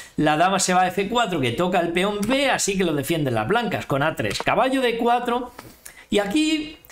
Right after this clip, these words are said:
cuidado que hay algunos truquillos para las negras y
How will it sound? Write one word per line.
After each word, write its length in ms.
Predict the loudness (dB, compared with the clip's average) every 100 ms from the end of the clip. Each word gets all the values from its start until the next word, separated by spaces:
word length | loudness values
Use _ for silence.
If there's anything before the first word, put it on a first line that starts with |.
| -20 -4
cuidado 480 | 0 2 2 0 0
que 240 | 0 0 0
hay 220 | 0 2
algunos 480 | 2 2 0 -2 0
truquillos 680 | 0 0 0 2 2 0
para 340 | 0 0 2 0
las 160 | 0
negras 580 | 0 2 2 0 -2 -8 -18 -20 -20 -6
y 920 | -2 0 2 2 2 2 2 -2 -4